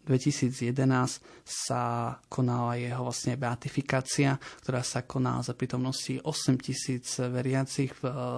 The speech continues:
danej katedrále a bol prítomný aj budapešťanský kardinál Erdo, ako aj zároveň, eh, iní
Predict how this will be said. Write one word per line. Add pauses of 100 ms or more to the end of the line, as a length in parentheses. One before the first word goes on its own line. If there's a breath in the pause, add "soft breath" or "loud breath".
(160)
danej
katedrále (320 loud breath)
a
bol
prítomný
aj
budapešťanský
kardinál
Erdo, (320)
ako
aj
zároveň, (120)
eh, (720)
iní